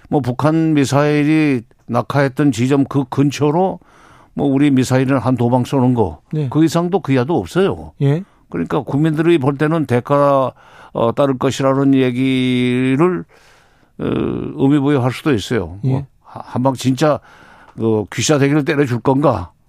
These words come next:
Speaker 1: 못 때려요.
Speaker 2: 아이고, 때리면 또 안 되죠.
Speaker 1: 글쎄.
Speaker 2: 예. 때릴
Speaker 1: 그러니까,
Speaker 2: 수도 없고요.
Speaker 1: 그러니까 말로 그렇게 그 허풍을 떠는 건
Speaker 2: 네.
Speaker 1: 그거는 안보에는 도움이 안 돼요. 왜냐하면
Speaker 2: 네.
Speaker 1: 그게 잘못하면은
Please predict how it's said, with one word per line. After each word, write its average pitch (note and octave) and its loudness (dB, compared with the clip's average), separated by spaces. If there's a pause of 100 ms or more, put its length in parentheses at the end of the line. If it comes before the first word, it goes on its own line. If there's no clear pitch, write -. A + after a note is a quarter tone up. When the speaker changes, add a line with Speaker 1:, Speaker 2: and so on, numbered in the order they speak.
(240)
Speaker 1:
못 B2+ 0
때려요. F#3 2 (100)
Speaker 2:
아이고, D3 2
때리면 G3 0
또 D3+ 0
안 C3 0
되죠. A#2+ -4 (480)
Speaker 1:
글쎄. A2 0
Speaker 2:
예. D#3+ 0
때릴 A2+ -2 (400)
Speaker 1:
그러니까, F3+ -4
Speaker 2:
수도 C3 -6
없고요. F3 -4
Speaker 1:
그러니까 E3 0
말로 D3+ 2
그렇게 C#3+ -2 (100)
그 A2 -4 (600)
허풍을 C#3+ 2
떠는 B2 0
건 G2+ 0
Speaker 2:
네. A#2 2 (640)
Speaker 1:
그거는 G2+ 0 (260)
안보에는 B2 0
도움이 G2 -4
안 C3 -2
돼요. G2 -2
왜냐하면 A#2+ 0
Speaker 2:
네. B2 -4 (800)
Speaker 1:
그게 C#3+ 0
잘못하면은 C3 2